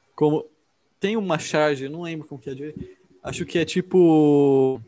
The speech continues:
um tabuleiro, assim, como se fosse um tabuleiro e os políticos sentados em cima e o povo segurando embaixo, daí falando,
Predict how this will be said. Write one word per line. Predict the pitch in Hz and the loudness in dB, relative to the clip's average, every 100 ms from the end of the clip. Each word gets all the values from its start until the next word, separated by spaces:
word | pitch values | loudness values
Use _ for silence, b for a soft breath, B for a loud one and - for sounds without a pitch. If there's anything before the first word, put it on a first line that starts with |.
| - _ _ _ _ _ _ _ _ _ _ _ _ _ _ _ _ | -20 _ _ _ _ _ _ _ _ _ _ _ _ _ _ _ _
um | 160 | -10
tabuleiro, | 170 180 175 156 156 175 | -2 0 4 4 4 2
assim, | 156 - | -4 -8
como | 190 | -8
se | 196 | -6
fosse | 196 | -6
um | 202 | -4
tabuleiro | 196 175 151 151 196 208 | -6 -2 -2 0 0 0
e | 202 196 190 180 170 | -2 -4 -6 -4 -2
os | 160 | -4
políticos | - 175 165 - 180 | -4 -4 -4 -6 -12
sentados | 180 165 160 160 | -12 -6 -6 -6
em | |
cima | 160 - 165 | -10 -6 -4
e | |
o | 170 | -2
povo | 165 160 | -2 -4
segurando | - 160 156 160 | -6 -4 -2 -4
embaixo, | 160 143 127 - | -2 0 0 -4
daí | 117 123 | -6 -6
falando, | 120 131 131 127 | -6 -8 -6 -8